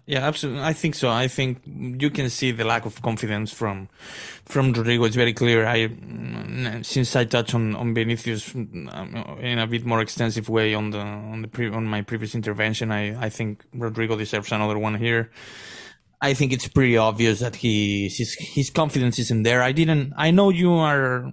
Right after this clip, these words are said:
mm, not as sensitive as I am maybe about his comments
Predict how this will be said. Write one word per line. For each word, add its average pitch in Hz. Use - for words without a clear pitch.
mm, 131
not 147
as 143
sensitive 147
as 127
I 135
am 123
maybe 120
about 113
his 160
comments 113